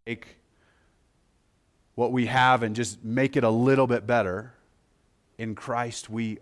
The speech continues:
are new. Our i-, entire identities are transformed. I want to look at one more passage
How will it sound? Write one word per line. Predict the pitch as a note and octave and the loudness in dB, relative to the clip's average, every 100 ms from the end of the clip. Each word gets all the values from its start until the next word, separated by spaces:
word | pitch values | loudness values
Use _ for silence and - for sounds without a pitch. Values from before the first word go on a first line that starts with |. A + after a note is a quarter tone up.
| G2+ | -2
are | G#2 G2+ G2 F#2 _ | 0 0 -4 -8 _
new. | G2+ G#2+ F2+ D2+ D#2+ _ _ _ _ _ _ _ _ _ - | -8 -6 -6 -10 -18 _ _ _ _ _ _ _ _ _ -16
Our | G#2 | -10
i-, | G2+ G2 - - | -8 -10 -12 -16
entire | G#2 G2+ - A#2+ B2 | -14 -14 -14 -8 -4
identities | A2+ G#2 G#2 G2 F2+ F2 | -4 -4 -6 -8 -10 -10
are | F2 | -12
transformed. | E2 G2+ F2+ F2 - F2 D#2+ E2+ - _ _ _ _ _ _ _ _ _ _ _ _ _ _ _ _ _ _ _ _ _ _ _ _ _ _ _ _ _ _ _ _ _ _ _ _ _ _ _ - | -12 -12 -12 -14 -14 -14 -14 -18 -20 _ _ _ _ _ _ _ _ _ _ _ _ _ _ _ _ _ _ _ _ _ _ _ _ _ _ _ _ _ _ _ _ _ _ _ _ _ _ _ -6
I | |
want | A2 A2+ | 0 2
to | |
look | G#2+ | 2
at | G#2+ | 0
one | G#2 | -2
more | G2+ | -2
passage | G#2 F#2+ F#2+ F#2 F2+ | -2 -4 -4 -8 -10